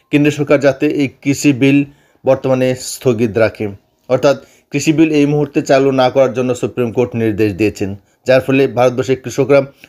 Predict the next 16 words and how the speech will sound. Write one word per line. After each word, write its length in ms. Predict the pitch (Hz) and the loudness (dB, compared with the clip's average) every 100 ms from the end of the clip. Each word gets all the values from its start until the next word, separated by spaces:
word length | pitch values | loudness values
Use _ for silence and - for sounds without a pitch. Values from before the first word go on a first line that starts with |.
| - | -6
অনেকখানি 360 | 131 135 - 135 120 | -4 -2 -2 -2 0
আনন্দে 300 | 131 131 131 123 | 0 0 2 0
উদ্বেলিত। 440 | 117 139 135 - 151 151 _ - | 2 2 2 2 0 -2 _ 0
পরবর্তী 340 | 160 160 175 165 | 2 2 2 2
আদেশের 280 | 135 143 165 | 2 -2 -2
ফলে 120 | 156 160 | 0 -2
কৃষকদের 360 | 151 156 147 160 151 _ _ - | -2 -4 0 0 0 _ _ -2
দাবি 280 | 113 131 139 - | 0 0 -2 -4
কিছুটা 280 | 139 160 147 | 0 2 2
হলেও 160 | 131 120 | 2 2
মিটেছে 320 | 120 120 113 117 | 0 -4 -2 0
বলা 140 | 117 117 | 2 2
যায়, 140 | 127 127 _ _ - | 0 -2 _ _ 2
কারণ 200 | 135 135 135 - | 2 2 -2 -4
সাময়িকভাবে 600 | 131 135 131 113 123 143 147 _ _ _ _ _ _ _ _ | -2 0 -2 0 0 2 0 _ _ _ _ _ _ _ _
সুপ্রিম 320 | - 143 156 | -4 2 2